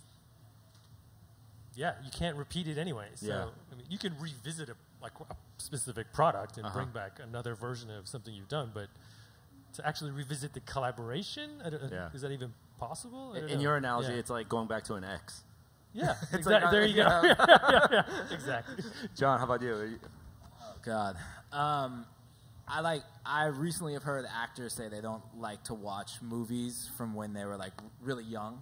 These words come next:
Speaker 2: Yeah.
Speaker 3: And I, I'm definitely not there by any means. Um, but similarly, like, it's just, it's where you were, um, at a point in time. So what's the,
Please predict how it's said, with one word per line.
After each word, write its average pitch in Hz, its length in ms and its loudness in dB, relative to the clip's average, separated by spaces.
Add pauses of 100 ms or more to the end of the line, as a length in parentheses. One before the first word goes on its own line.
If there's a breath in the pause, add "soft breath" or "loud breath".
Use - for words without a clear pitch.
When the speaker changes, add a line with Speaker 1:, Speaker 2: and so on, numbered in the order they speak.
Speaker 2:
Yeah. 98 260 -2 (180)
Speaker 3:
And 117 160 -12
I, - 40 -14 (220)
I'm 151 140 2
definitely 147 300 0
not 110 420 0
there 101 360 -4
by 104 240 -4
any 110 180 -8
means. 95 640 -10 (120)
Um, 104 440 -8
but 110 260 0 (480 loud breath)
similarly, 175 720 0
like, 127 220 0 (180)
it's 147 160 -4
just, 165 260 -4 (140)
it's 135 160 -8
where 147 180 0
you 147 160 -2
were, 131 480 0 (120)
um, 110 520 -4
at 117 100 -4
a 113 40 -8
point 123 240 -6
in 107 60 -12
time. 120 400 -4
So 117 200 -8
what's 107 280 -6
the, 120 80 -14